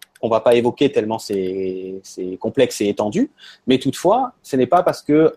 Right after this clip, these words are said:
euh, euh, vous n'auriez pas dû vous casser une, une patte, <laughs> c'est que, euh, ça va servir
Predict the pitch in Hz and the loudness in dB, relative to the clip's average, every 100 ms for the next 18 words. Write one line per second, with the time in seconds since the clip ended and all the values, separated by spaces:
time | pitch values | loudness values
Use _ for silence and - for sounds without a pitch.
0 | 120 113 110 110 110 107 104 _ _ _ | 0 -2 -2 -6 -6 -6 -8 _ _ _
1 | - - 57 - - 52 - 123 127 131 | -8 -6 -6 -4 -6 -6 -8 -2 2 4
2 | 131 147 147 127 170 147 127 113 - 113 | 4 2 2 0 0 -2 0 -2 -2 -6
3 | 110 131 120 190 175 - - 175 170 175 | -6 -8 -2 -2 -2 -8 -12 -10 -6 -6
4 | 127 - - _ _ - 135 - 170 180 | -8 -10 -20 _ _ -2 -2 2 4 4
5 | - 110 110 104 107 104 104 104 101 101 | 4 4 4 4 2 2 0 -2 -2 -4
6 | 101 101 135 156 156 135 185 | -4 -2 0 0 0 -2 -2